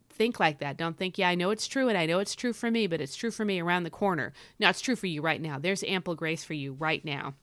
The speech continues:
So just, just run, you know, run to him, run boldly to that throne of grace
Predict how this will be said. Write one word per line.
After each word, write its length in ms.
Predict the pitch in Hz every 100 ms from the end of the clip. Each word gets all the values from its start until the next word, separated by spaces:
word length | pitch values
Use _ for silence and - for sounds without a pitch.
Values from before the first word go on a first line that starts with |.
| _ _ _ _ _ -
So 220 | - 190
just, 280 | 160 180 - -
just 240 | 175 165
run, 420 | 156 147 196 147 139 - - _ _ -
you 100 | 156
know, 200 | 147 160
run 440 | 160 180 185 226
to 140 | - 185
him, 300 | 151 151 160
run 200 | 175 160
boldly 500 | 175 180 196 214 226
to 140 | 233
that 240 | 175 - -
throne 440 | 185 175 180 196
of 220 | 190 190
grace 500 | 170 147 135 - -